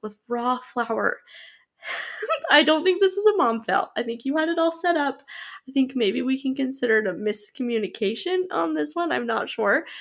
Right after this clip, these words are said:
But that dad sticking to his guns <laughs> saying, "You asked for this. You have to eat it." We've all, we've all been there. So now I'm gonna go try some powdered sugar on my Eggo. So that sounded really good. And I,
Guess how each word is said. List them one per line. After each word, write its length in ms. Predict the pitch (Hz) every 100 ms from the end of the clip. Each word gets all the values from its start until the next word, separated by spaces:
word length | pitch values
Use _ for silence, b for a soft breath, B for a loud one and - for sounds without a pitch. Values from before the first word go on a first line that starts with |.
| B B
But 160 | - 208
that 240 | - 254
dad 340 | 247 226 254 277
sticking 400 | - 254 254 254
to 100 | 254
his 140 | 247
guns 380 | 254 226 294 - 403
<laughs> 140 | -
saying, 380 | 330 262 247 302 - B B -
"You 160 | 254 269
asked 260 | 285 269
for 100 | 254
this. 180 | 214 -
You 180 | 214 247
have 300 | 247 247 269
to 120 | -
eat 120 | 254 247
it." 180 | 185 -
We've 200 | 220 233
all, 460 | 202 208 220 247 -
we've 200 | 247 247
all 160 | 262 254
been 200 | 240 233
there. 240 | 185 180 _
So 320 | - 220 190 - _ B B B -
now 100 | 226
I'm 100 | 220
gonna 160 | 233
go 140 | 226 226
try 220 | - 208
some 200 | 208 214
powdered 280 | 196 185 190
sugar 240 | 208 -
on 140 | -
my 80 | 185
Eggo. 300 | 170 165 113
So 140 | - -
that 240 | - -
sounded 260 | - - -
really 260 | - -
good. 160 | - - -
And 160 | -
I, 320 | - - 269